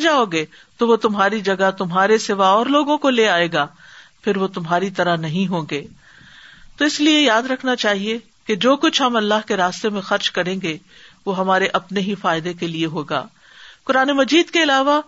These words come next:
متعدد احادیث میں بھی خرچ کرنے کی فضیلت بتائی گئی ہے۔ ابو سعید خدری سے روایت ہے کہ ایک آدمی نبی صلی اللہ علیہ وسلم کے پاس آیا اور کہا کہ لوگوں میں سے افضل کون ہے؟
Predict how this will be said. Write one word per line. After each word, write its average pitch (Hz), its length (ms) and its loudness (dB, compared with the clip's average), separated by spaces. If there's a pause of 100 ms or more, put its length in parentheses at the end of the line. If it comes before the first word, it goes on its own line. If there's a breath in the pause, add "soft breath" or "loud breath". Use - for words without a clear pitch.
(220 loud breath)
متعدد 220 500 0
احادیث 202 640 -2
میں 233 120 0
بھی 214 220 -4 (600 soft breath)
خرچ 220 300 -2
کرنے 202 300 -2
کی 208 120 -8
فضیلت 185 520 -4
بتائی 170 360 0
گئی 156 220 -2
ہے۔ 170 160 -4 (840 soft breath)
ابو 208 180 2
سعید 254 280 2
خدری 254 320 0
سے 262 140 -2
روایت 208 400 2
ہے 247 60 0
کہ 247 120 -4
ایک 214 140 0
آدمی 202 300 0
نبی 214 220 -2
صلی 208 220 -2
اللہ 185 160 2
علیہ 180 160 2
وسلم 190 360 -2
کے 214 120 -4
پاس 175 340 0
آیا 147 220 0 (580 loud breath)
اور 247 120 2
کہا 285 380 0
کہ 320 80 2
لوگوں 262 340 2
میں 302 120 -2
سے 330 160 0
افضل 285 360 0
کون 175 320 0
ہے؟ - 120 -8